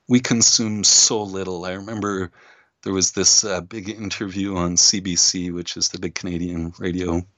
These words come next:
public radio, and this woman had gone a year without buying anything new for her baby, and we just laughed our heads off 'cause we thought, "I don't think we've ever bought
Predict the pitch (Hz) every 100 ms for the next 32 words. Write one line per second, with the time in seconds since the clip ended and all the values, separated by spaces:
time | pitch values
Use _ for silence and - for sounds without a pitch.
0 | _ - - 87 85 - 92 90 90 85
1 | - - - - - - _ - 98 98
2 | - 104 101 110 110 107 101 101 90 98
3 | 110 107 101 92 98 120 135 127 120 107
4 | - - 101 117 113 113 110 113 117 117
5 | 113 101 - 110 101 107 117 120 117 -
6 | 104 110 101 117 131 135 123 117 113 135
7 | 131 - 139 127 156 - 135 127 165 175
8 | 160 123 - 123 135 - 139 - 127 208
9 | 165 156 139 127 127 220 196 120 101